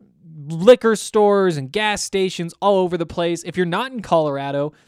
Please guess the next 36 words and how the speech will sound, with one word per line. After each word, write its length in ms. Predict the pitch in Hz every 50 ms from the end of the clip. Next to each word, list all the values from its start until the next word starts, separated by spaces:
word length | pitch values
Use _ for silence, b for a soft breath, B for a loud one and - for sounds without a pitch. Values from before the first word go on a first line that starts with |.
| b b
you 180 | 143 147 180 180
can 160 | - 190 175
find 340 | - 185 180 185 185 180 180
them 400 | 180 175 175 165 156 139 123 _ _ _
in 200 | 135 147 147 139
thirty-six 580 | - 185 196 190 190 170 - - 190 165 -
different 340 | - 190 175 180 175 160 143
states, 380 | - - 190 185 180 165 156 -
and 100 | 156 139
so 80 | 160
there's 140 | 156 156 147
a 40 | 156
good 160 | 139 160 156
chance 260 | - - 165 156 139
that 60 | - 147
you 60 | 131
can 140 | - 135 135
find 200 | - 147 143 143
them 120 | 139 135
near 180 | 135 131 131 127
you. 400 | 123 135 147 143 123 107 - b b b b b b b b
Uh, 300 | - 135 131 131 131 131 -
if 160 | - 156 143 -
you 120 | 165 165
want 300 | 151 160 175 190 190 -
to 120 | - 185
know 400 | 175 170 175 175 175 175 175 175
where 280 | 175 165 143 143 151 170
you 120 | 180 180
can 140 | - 170 147
pick 220 | - 180 180 - 175
up 240 | 165 165 156 - -
your 160 | - 135 131
favorite 480 | - - - 208 208 202 202 196 151 -
Breckenridge 600 | 175 185 185 180 - 190 180 180 175 160 156 156
beer 400 | 175 170 170 170 170 170 170